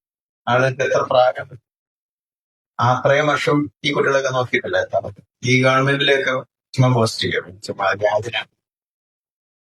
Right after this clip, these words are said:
അങ്ങനത്തെ കാഴ്ചപ്പാടുന്ന പ്രശ്നം മാത്രമേ ഉള്ളൂ,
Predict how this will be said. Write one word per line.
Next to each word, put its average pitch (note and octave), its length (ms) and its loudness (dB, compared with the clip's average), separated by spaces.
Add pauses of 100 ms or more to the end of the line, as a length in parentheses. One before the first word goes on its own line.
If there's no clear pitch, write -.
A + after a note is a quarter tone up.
(240)
അങ്ങനത്തെ A3 480 4
കാഴ്ചപ്പാടുന്ന - 600 0
പ്രശ്നം - 400 -6
മാത്രമേ A#2+ 360 2
ഉള്ളൂ, A2+ 400 -4